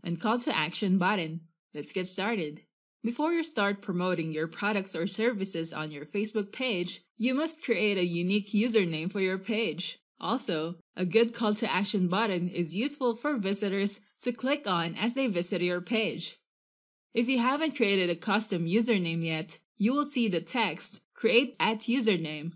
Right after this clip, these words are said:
under your business name. When you go to the Edit Page Info menu, you may notice the username text box under your business name. You can type in a minimum of five characters here. Facebook will check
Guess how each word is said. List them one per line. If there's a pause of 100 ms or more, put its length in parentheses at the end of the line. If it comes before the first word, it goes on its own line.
under
your
business
name. (360)
When
you
go
to
the
Edit
Page
Info
menu,
you
may
notice
the
username
text
box (180)
under
your
business
name. (160)
You
can
type
in
a
minimum
of
five
characters
here. (360)
Facebook
will
check